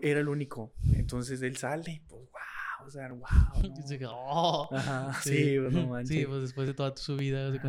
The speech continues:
Speaker 2: cuenta.
Speaker 1: De hecho, tuvo trastornos mentales.
Speaker 2: Después de eso, sí, obviamente.
Speaker 1: Sí, y, pues, el gobierno les dio a cada uno cuarenta y un millones, que es lo que más, no me acuerdo cómo se le dice a eso, que cuando el
Speaker 2: ¿Cuál?
Speaker 1: gobierno te pide disculpas y te da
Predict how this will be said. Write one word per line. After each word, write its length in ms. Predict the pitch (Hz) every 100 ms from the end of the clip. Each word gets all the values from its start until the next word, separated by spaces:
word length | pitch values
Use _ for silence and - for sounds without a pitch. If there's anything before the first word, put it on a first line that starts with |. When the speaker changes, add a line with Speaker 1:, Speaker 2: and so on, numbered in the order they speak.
| 127
Speaker 2:
cuenta. 160 | 135 -
Speaker 1:
De 140 | 139
hecho, 220 | 131 156
tuvo 280 | - 156 156
trastornos 600 | 156 127 123 127 127 127
mentales. 760 | 123 117 120 123 120 - - _ - -
Speaker 2:
Después 320 | 131 120 127
de 100 | 127
eso, 200 | 120 120 _ -
sí, 220 | 131 123
obviamente. 540 | 117 113 107 104 95 - 120 - - _
Speaker 1:
Sí, 320 | - 120 120 _ -
y, 160 | 147 139
pues, 280 | 139 127 131
el 80 |
gobierno 400 | 123 123 120 135
les 240 | 139 127 123
dio 140 | 123
a 60 | 120
cada 180 | 131 139
uno 280 | 151 170 165
cuarenta 360 | 120 113 110
y 40 | 113
un 120 | 113
millones, 400 | 113 117 113 113
que 220 | - 107
es 480 | 104 - - - -
lo 260 | 123 117 -
que 120 | 113
más, 640 | 110 107 104 - - - -
no 140 | 131 143
me 80 |
acuerdo 240 | 156 156 156
cómo 180 | 165 151
se 80 |
le 100 | 139
dice 220 | 131 135 139
a 40 |
eso, 280 | 127 120 123
que 160 | - 117
cuando 420 | 123 110 98 - - -
el 100 | 120
Speaker 2:
¿Cuál? 80 | 120
Speaker 1:
gobierno 360 | 120 120 131
te 140 | 123 127
pide 280 | 123 117 120
disculpas 600 | 120 113 120 113 113 -
y 80 |
te 100 | -
da 320 | - - -